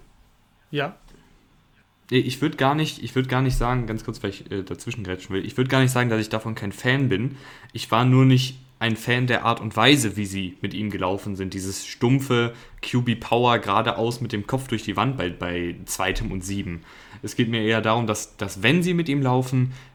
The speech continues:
Speaker 2: bitte etwas kreativer mit, äh, Read Options, mit von mir aus auch Triple Options, ähm, aber nicht dieses stumpfe, äh, Kopf durch die Wand, wo klar ist, okay, jetzt, jetzt knallt's, weißt du?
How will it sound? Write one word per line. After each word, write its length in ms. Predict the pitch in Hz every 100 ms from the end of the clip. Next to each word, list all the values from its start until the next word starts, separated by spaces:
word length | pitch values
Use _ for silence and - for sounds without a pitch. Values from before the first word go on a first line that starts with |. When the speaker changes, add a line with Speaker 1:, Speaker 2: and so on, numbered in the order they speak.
| _ -
Speaker 2:
bitte 460 | 131 135 131 -
etwas 380 | 127 127 120 -
kreativer 640 | - 113 110 - 135 120
mit, 440 | 117 117 - - -
äh, 140 | - - -
Read 280 | 113 123 127
Options, 440 | 123 127 123 120
mit 240 | 123 120 -
von 200 | - 117
mir 160 | 127
aus 100 | 123
auch 140 | 120 113
Triple 380 | - 156 135 -
Options, 600 | 123 - 123 117 117 -
ähm, 260 | 101 104 101
aber 220 | 107 104
nicht 300 | 104 127 127
dieses 260 | 113 104 -
stumpfe, 640 | - 127 131 123 113 110 - _ _ _ _ _ -
äh, 280 | 101 98 92 - _ _ _
Kopf 200 | - 131
durch 140 | - 123
die 140 | 123
Wand, 200 | 113 120 117
wo 60 |
klar 360 | 104 - 120 113
ist, 140 | 113
okay, 300 | 101 101 110
jetzt, 280 | 104 101 -
jetzt 220 | 107 101
knallt's, 460 | - 113 101 82 -
weißt 220 | 76 87
du? 80 | 113